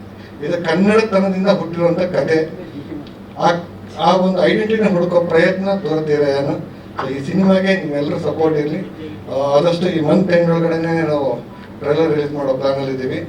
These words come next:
ಸದ್ಯದಲ್ಲೇ ಅದನ್ನ ಅನೌನ್ಸ್ ಮಾಡ್ತೀವಿ. ಆ, thank you so much.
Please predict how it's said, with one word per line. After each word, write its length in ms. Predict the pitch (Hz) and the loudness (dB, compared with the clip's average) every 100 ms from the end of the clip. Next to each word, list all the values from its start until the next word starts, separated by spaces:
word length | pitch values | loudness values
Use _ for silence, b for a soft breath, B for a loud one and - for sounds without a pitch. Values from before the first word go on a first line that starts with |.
| - | -6
ಸದ್ಯದಲ್ಲೇ 340 | 135 135 151 143 | -6 0 2 2
ಅದನ್ನ 260 | 135 127 | 0 0
ಅನೌನ್ಸ್ 240 | 131 147 - | 0 0 0
ಮಾಡ್ತೀವಿ. 420 | 143 131 139 - - B B B - - | -2 -2 -4 -4 -8 B B B -16 -8
ಆ, 320 | 120 123 123 - - 160 | -4 -2 -2 -6 -4 0
thank 200 | 170 190 | 0 0
you 140 | 180 | 0
so 60 | 151 | -2
much. 200 | 131 | -4